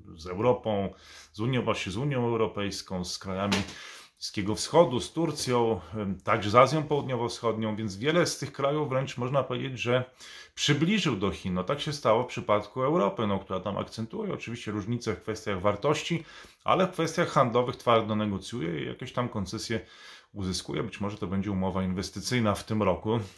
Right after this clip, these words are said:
E, em, choćby z kwestia W H O, którą też wielokrotnie komentowaliśmy, Światowa Organizacja Zdrowia, no, Unia Europejska tutaj,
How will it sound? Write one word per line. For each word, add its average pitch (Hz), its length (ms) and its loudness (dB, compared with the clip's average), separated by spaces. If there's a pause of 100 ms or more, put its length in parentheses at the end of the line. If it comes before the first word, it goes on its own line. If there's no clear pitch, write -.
E, 98 460 -2 (500)
em, 98 720 0 (340)
choćby 98 400 -6
z - 80 -12
kwestia 104 340 -2
W 92 160 -6
H 131 80 4
O, 160 120 6
którą 107 360 0
też 90 220 -4
wielokrotnie 95 520 -2
komentowaliśmy, 95 720 -4
Światowa 98 380 -4
Organizacja 98 580 -2
Zdrowia, 110 500 -2
no, 104 140 -2
Unia 98 240 -2
Europejska 101 580 -4
tutaj, 104 420 -2